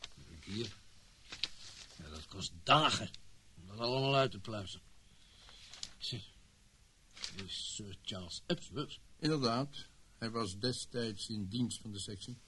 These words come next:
Speaker 1: Sir Charles? De directeur-generaal van Defensie?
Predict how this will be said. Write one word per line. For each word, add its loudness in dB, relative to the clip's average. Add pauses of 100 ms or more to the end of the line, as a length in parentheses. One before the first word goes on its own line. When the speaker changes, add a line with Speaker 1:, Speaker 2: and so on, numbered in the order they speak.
(180)
Speaker 1:
Sir -8
Charles? 2 (1200)
De -12
directeur-generaal 10
van 0
Defensie? 4